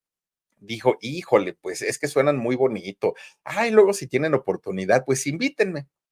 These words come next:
Y entonces uno de ellos, de los Dinos, lo abraza y le dice, "Ay, Abraham, pero cómo te quiere Diosito, de verdad que sí". "¿Por qué?".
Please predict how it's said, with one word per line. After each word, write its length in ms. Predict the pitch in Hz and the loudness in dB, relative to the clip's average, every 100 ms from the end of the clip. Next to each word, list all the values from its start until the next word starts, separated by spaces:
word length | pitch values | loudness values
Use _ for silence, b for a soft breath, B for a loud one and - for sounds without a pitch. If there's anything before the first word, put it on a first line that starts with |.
| _ _ _ | _ _ _
Y 100 | 104 | -6
entonces 540 | 117 113 135 160 151 - | -2 2 4 4 -2 -4
uno 280 | 135 151 151 | 0 2 4
de 160 | 160 143 | 4 2
ellos, 300 | 95 101 110 | 2 -4 -2
de 100 | 95 | -2
los 180 | 113 | -2
Dinos, 420 | 107 98 95 107 - | -6 -6 -6 -6 -6
lo 160 | 107 104 | 0 2
abraza 460 | 104 127 147 - | 4 4 4 2
y 60 | 92 | -2
le 100 | 80 | -2
dice, 260 | 87 - 82 | -10 -6 -2
"Ay, 140 | 104 | 2
Abraham, 340 | 131 92 98 104 _ _ _ | 2 2 0 -2 _ _ _
pero 260 | 90 87 87 | -4 -4 -2
cómo 260 | 87 104 | -4 -2
te 140 | 110 127 | -4 -4
quiere 240 | 101 107 | 0 0
Diosito, 520 | 104 85 - 95 101 | 0 -6 -6 -6 -2
de 100 | 98 | -2
verdad 260 | 87 85 87 | -2 -4 -6
que 80 | 98 | -8
sí". 180 | 95 76 _ _ | -18 -20 _ _
"¿Por 240 | 113 113 - | -4 -4 -4
qué?". 300 | 127 131 | -4 -4